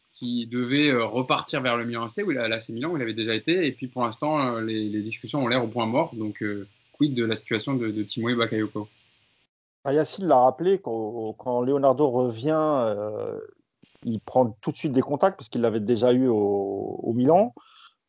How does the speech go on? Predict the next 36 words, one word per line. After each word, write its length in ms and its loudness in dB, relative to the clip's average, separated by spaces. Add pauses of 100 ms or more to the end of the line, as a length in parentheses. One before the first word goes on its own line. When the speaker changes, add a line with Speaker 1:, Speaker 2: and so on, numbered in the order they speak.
(140)
Speaker 2:
Euh, 840 8 (200)
et 60 -8
Leonardo, 360 6
il 60 4
a 40 8
expliqué 400 -2
qu'il 140 -14
fallait 220 4
être 160 4
malin, 560 2
qu'il 120 -16
fallait 180 -4
faire 200 -8
des 220 -8
coups, 480 0
alors 200 4
soit 160 2
des 140 -6
prêts 240 0
avec 200 0
option 220 -12
d'achat 400 0
comme 280 -4
pour, 340 -2
euh, 260 -4
pour 120 -2
l'ami 220 2
Florenzi. 560 0 (640)
Et 80 -2
en 80 0
fait, 160 4
on 60 2
se 100 -4
rend 120 4
compte 200 2
que 500 4